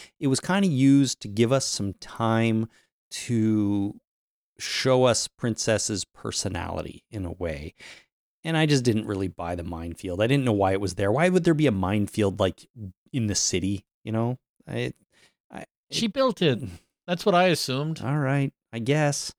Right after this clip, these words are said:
Speaker 2: 'Cause there wouldn't be a minefield in a city.
Speaker 1: No, that's
Speaker 2: Who
Speaker 1: my
Speaker 2: would
Speaker 1: point.
Speaker 2: do that?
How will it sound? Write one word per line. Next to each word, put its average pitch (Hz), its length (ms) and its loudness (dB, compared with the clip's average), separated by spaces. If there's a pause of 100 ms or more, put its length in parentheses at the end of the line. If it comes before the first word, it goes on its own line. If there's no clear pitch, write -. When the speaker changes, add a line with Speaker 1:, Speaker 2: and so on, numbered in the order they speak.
Speaker 2:
'Cause 214 180 0
there 277 100 0
wouldn't 247 300 0
be 170 140 2
a 139 60 6
minefield 123 640 2
in 107 100 2
a 98 60 0
city. 85 640 -6
Speaker 1:
No, 277 400 2 (160)
that's 165 120 -4
Speaker 2:
Who - 80 4
Speaker 1:
my - 40 6
Speaker 2:
would 285 120 2
Speaker 1:
point. 202 120 6
Speaker 2:
do 240 140 4
that? 110 300 2